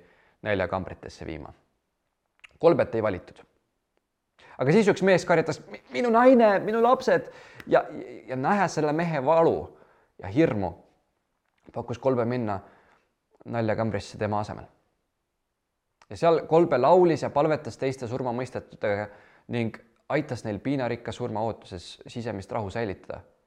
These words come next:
ja vältida seda inimsöömisesse langemist, mis oli selle karistuse puhul nii, nii tavapärane.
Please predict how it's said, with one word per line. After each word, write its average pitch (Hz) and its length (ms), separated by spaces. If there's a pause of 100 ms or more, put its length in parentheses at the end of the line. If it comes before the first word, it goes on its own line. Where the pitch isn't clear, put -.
(240)
ja 110 120
vältida 143 440
seda 117 360
inimsöömisesse 127 800
langemist, 110 480
mis 101 140
oli 110 180
selle 113 200
karistuse 110 480
puhul 104 300
nii, 98 340
nii 104 120
tavapärane. 101 540